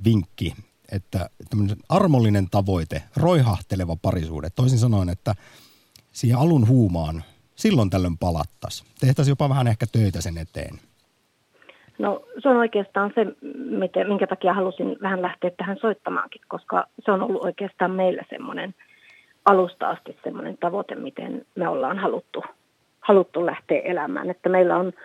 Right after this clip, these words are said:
Speaker 2: kaksikymmentäviisi vuotta oltu yhdessä ja se oli alusta asti semmoinen ajatus, että, että tää on asia, jonka eteen täytyy tehdä töitä, että tää ei niinku kulje silleen itsestään. Me ollaan läheltä nähty, että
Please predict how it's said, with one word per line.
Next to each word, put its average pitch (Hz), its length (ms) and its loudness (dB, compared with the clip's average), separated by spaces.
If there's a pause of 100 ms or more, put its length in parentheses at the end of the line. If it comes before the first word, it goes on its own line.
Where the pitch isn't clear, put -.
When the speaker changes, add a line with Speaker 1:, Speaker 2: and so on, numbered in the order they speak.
(560)
Speaker 2:
kaksikymmentäviisi 202 760 2
vuotta 165 320 0
oltu 175 280 2
yhdessä 208 360 -2
ja 139 160 0
se 170 60 -4
oli 165 140 0
alusta 185 380 -2
asti - 380 -8
semmoinen 165 440 -4
ajatus, 220 480 2
että, - 360 -6 (200)
että 220 180 -10 (100)
tää 240 140 8
on 240 100 6
asia, 214 300 2
jonka 165 440 -2 (160)
eteen 185 440 0
täytyy 214 400 -2
tehdä 170 220 -8 (120)
töitä, 269 520 0 (600)
että 196 220 0
tää 185 280 4
ei 202 220 4
niinku 180 400 -2
kulje 190 440 -2 (100)
silleen 170 400 -2
itsestään. 170 640 -6
Me 165 100 -6
ollaan 170 360 -6 (160)
läheltä 202 440 0 (460)
nähty, 196 360 -2
että - 400 -6